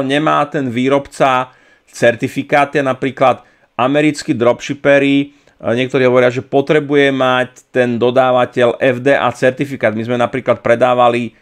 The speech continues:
tovar, e, ktorý prichádzal do styku s, s jedlom.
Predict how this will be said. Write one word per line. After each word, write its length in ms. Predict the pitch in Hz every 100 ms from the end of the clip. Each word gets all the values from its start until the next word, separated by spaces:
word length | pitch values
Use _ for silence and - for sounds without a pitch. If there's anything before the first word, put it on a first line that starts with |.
| _ _ _ -
tovar, 480 | 110 110 123 180 - _
e, 400 | - 113 110 107 - _
ktorý 240 | - 131 127 -
prichádzal 640 | 127 147 131 127 120 117
do 80 | 117
styku 800 | - - 113 - 127 123 123 -
s, 240 | 110 104 113 107 101
s 80 | 98 107
jedlom. 480 | 110 110 127 180